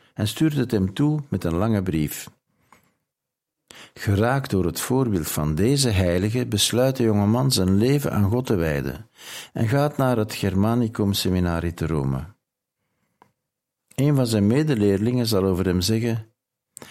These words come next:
"Hij brandde van liefde voor de kerk en was geheel vervuld van trouw jegens de Heilige Vader."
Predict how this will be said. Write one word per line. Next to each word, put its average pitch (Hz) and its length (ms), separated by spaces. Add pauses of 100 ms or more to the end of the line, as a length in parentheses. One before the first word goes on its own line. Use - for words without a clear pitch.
(100)
"Hij 85 200
brandde 107 500
van 95 200
liefde 110 340
voor 98 180
de 110 140
kerk 131 400 (360)
en 98 100
was 98 160
geheel 104 440
vervuld 120 500
van 98 240
trouw 95 380
jegens 90 380
de 82 80
Heilige 82 420
Vader." 69 580